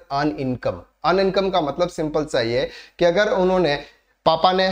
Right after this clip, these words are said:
अपने बेटे के नाम पे एफ़डी करवा के रखी है, पापा ने अपने बेटे, बेटे के नाम पे कोई इन्वेस्ट करके रखा है, कोई भी गिफ्ट दिया, वहां से अगर कोई भी इनकम आ रही है तो वो इनकम अपनी पेरेंट्स की इनकम के साथ में क्लब होती है। अब यहाँ पर अगर सर माइनर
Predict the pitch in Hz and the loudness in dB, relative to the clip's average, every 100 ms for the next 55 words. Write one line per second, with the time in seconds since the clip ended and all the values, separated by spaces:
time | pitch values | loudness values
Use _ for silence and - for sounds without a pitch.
0 | - - 170 165 165 170 170 160 160 143 | -2 0 2 4 2 2 2 2 2 0
1 | 131 151 160 156 156 151 156 156 139 139 | 2 2 2 2 2 0 0 0 2 2
2 | 139 139 139 127 127 135 135 139 147 143 | 0 -2 0 0 0 0 0 0 0 0
3 | 143 139 120 113 185 - 180 160 165 156 | -2 -2 -2 0 -2 0 0 2 0 2
4 | 160 156 143 127 117 185 214 151 170 131 | 0 0 0 0 0 0 0 2 0 2
5 | 135 160 214 240 214 214 208 190 170 165 | 0 2 2 2 2 0 2 0 2 2
6 | 147 143 143 139 - 117 131 131 110 104 | 0 0 -2 -4 -4 0 2 0 -2 -4
7 | 151 175 196 160 147 156 160 143 - 143 | 0 0 2 2 2 0 -2 -6 -6 -6
8 | 131 123 139 - - 127 113 131 127 131 | -2 0 0 -2 -4 -4 -2 -4 -4 -6
9 | - 107 - 139 - - - - 131 120 | -4 -4 -2 -4 -6 -8 -20 -6 0 0
10 | 160 - - 113 117 - 92 95 - - | 0 -4 -14 -10 -8 -8 -10 -12 -18 -20
11 | - - 214 220 196 220 - 107 - 170 | -10 0 2 4 2 0 0 -2 0 0
12 | 202 233 240 220 165 165 185 220 | 2 0 0 0 2 2 2 2